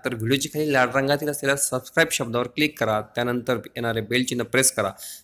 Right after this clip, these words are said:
त्यामुळे नवीन अशी मेगा भरतीविषयी जाहिरातची नोटिफिकेशन तुमच्यापर्यंत फ्रीमध्ये मिळेल. चला तर मित्रांनो, आपण ही जाहिरात विस-, विस्तृत स्वरूपात पाहूया. मित्रांनो, या जाहिरातीसाठी बघा, आपल्याला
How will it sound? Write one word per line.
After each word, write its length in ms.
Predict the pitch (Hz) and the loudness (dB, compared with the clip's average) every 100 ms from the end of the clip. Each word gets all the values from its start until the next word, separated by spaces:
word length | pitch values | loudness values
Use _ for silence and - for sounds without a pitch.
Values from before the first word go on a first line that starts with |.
| - | -4
त्यामुळे 280 | 120 113 104 | -2 0 0
नवीन 420 | 104 143 185 - - | 4 6 6 4 -4
अशी 160 | 120 123 | -2 0
मेगा 300 | 107 113 127 | 2 4 4
भरतीविषयी 520 | 120 113 123 120 127 | 2 2 0 2 0
जाहिरातची 840 | 107 131 139 131 - - - 135 | 2 4 6 6 4 -8 -2 0
नोटिफिकेशन 680 | 117 120 127 127 120 - 151 160 - | 2 2 0 -2 0 0 -2 -6 -6
तुमच्यापर्यंत 440 | 120 117 123 120 120 - | -2 0 0 -2 -6 -2
फ्रीमध्ये 360 | 120 104 107 | 0 2 0
मिळेल. 220 | 127 110 - - - - | 0 0 0 -12 -8 0
चला 140 | 156 156 | 2 2
तर 80 | 156 | 2
मित्रांनो, 360 | 151 147 139 | 2 4 4
आपण 200 | 135 135 | 4 2
ही 80 | 127 117 | 0 0
जाहिरात 260 | 120 123 120 | 0 0 -4
विस-, 260 | 123 123 - - | -8 -6 -8 -8
विस्तृत 280 | 127 - 131 | -8 -6 -4
स्वरूपात 300 | 120 117 123 | -4 -4 -4
पाहूया. 380 | - 113 101 - - - - - - - | -2 -2 -2 -6 -14 -20 -20 -20 -6 0
मित्रांनो, 380 | 160 202 160 147 - - | 6 6 6 2 -4 0
या 120 | 151 | 2
जाहिरातीसाठी 640 | 147 147 147 156 156 147 143 | 6 6 6 4 2 4 4
बघा, 280 | 139 110 - - | 6 4 2 -2
आपल्याला 320 | 127 139 151 | -2 4 4